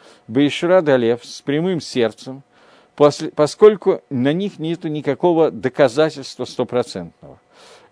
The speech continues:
И обучать надо таким образом, потому что тот, кто принял законы мудрости, если он соге бы яин, даже тот, кто принял законы мудрости, то есть он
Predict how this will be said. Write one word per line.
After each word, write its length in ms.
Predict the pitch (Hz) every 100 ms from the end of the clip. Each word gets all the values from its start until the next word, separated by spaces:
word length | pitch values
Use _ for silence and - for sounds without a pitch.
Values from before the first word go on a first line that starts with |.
| _
И 240 | 151 151 95 _ _ _ _ _ _
обучать 720 | 135 127 156 - 233 233 -
надо 260 | 120 107 107
таким 320 | 127 143 180
образом, 520 | 240 185 117 98 82 _ _ _ _ _ _
потому 320 | - 139 170 196
что 220 | - 165
тот, 340 | - 220 -
кто 200 | - 139
принял 420 | - 170 180 139
законы 400 | 117 143 160 143
мудрости, 540 | 120 110 110 113 - 110
если 480 | 107 170 214 185 170
он 260 | 143 110 -
соге 500 | - - 160 151 202
бы 140 | 135
яин, 400 | 123 113 107 123
даже 280 | 139 165 165
тот, 260 | - 214 -
кто 180 | -
принял 400 | 156 180 175 117
законы 380 | 104 107 107 104
мудрости, 440 | 101 92 90 - -
то 120 | 123
есть 160 | 127
он 140 | 180